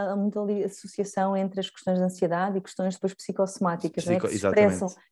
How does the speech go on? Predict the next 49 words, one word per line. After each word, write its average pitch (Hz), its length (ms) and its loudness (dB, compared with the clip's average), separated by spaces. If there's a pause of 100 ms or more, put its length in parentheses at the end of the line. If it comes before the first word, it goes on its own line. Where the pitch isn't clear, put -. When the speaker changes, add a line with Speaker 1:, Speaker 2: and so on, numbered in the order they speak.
Speaker 1:
pelo 190 240 8
corpo 214 460 6
aquilo 214 320 2
que 247 60 2
é 214 60 8
Speaker 2:
Uhum. - 20 2
Speaker 1:
o - 20 0
sofrimento 196 500 -2
mental. 175 480 -8 (180)
Speaker 2:
Yeah. 185 400 6
Speaker 1:
Hum, 190 220 4
e 208 80 6
na 247 140 10
psicomotricidade, 214 1000 0 (200)
eh, 202 480 2
o, 208 100 0 (320)
o 208 120 2
que - 80 -18 (100)
pode 247 180 4
acontecer 220 560 0
e 262 60 2
o 254 60 -2
que 240 100 -6
nós 208 180 -6
tentamos 202 400 -2
de 190 80 0
alguma 196 240 2
forma, 180 500 -2
eh, 175 460 2
trabalhar 190 500 0
e 196 40 2
desenvolver 180 680 0
é, 175 320 2
se - 160 -16
pensarmos 208 380 0
nesta 214 200 0
lógica, 180 400 6
que - 120 -2
a 196 40 -2
parte, 214 320 0 (300)
vá, 160 140 2
digamos, 165 360 0
mental 208 480 2
influencia 240 600 2
aquilo 247 180 -4
que 214 80 -16
são 202 160 -4
os, 202 80 -6
a, - 380 -2